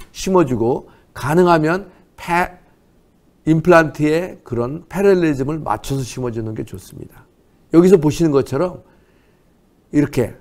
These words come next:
사이너스의 로어 보도 아니면 필리폼 아파처까지 이렇게 심어서 최소한 십삼 밀리 정도의 그런 임플란트를 심어서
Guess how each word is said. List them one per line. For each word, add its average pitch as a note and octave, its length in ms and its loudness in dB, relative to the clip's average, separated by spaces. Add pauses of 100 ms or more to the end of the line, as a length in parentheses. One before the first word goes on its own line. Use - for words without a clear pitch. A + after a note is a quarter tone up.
(240)
사이너스의 G#3 680 8
로어 E3+ 280 10
보도 B2+ 480 0 (220)
아니면 E3+ 420 0
필리폼 G#3 420 0
아파처까지 D3 760 0
이렇게 B2+ 220 -2
심어서 G3 580 0 (460)
최소한 F3 540 2
십삼 F#3 440 0
밀리 F3 220 4
정도의 C#3 680 2
그런 A#2+ 240 -4
임플란트를 A#2+ 540 -6
심어서 B2+ 580 -8